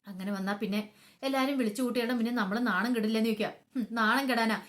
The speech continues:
ഈ ബാലൻ ആരുടെ മുന്നിൽ തലകുനിക്കാൻ പോകുന്ന കാര്യമില്ലെന്ന് പറയാം." അച്ഛൻ ഇത് പറയും, പക്ഷെ നാളെ നാട്ടുകാർ എന്തൊക്കെയാ പറയണമെന്ന് അറിയാവോ?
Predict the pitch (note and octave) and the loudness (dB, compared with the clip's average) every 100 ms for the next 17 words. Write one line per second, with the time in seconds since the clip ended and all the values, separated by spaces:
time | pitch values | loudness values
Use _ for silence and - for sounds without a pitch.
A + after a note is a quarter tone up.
0 | - F#4 G4 C4+ A3+ C#4 B3+ A3+ B3 C4+ | -12 -2 0 4 4 4 2 2 2 2
1 | B3+ C4+ G#3+ A#3+ B3 B3+ B3 A3 B3 B3 | 0 0 0 2 2 0 0 0 0 0
2 | G3 A#3+ A#3 A#3 G#3+ G3+ - _ _ _ | -2 -2 -2 0 0 -2 -8 _ _ _
3 | - D#3+ - A#3 B3 A#3 G3+ G3+ - _ | -20 -20 -8 -4 -2 0 -2 -2 -12 _
4 | - - C4+ C#4+ A#3+ G#3 B3 G3+ G3 A3+ | -20 -12 -6 -2 0 0 0 -2 -2 -2
5 | C4 A3 G#3+ B3 A3 G3+ A#3 G#3 G#3 G#3+ | -2 -2 -2 -2 -2 -2 -2 0 0 0
6 | - | -2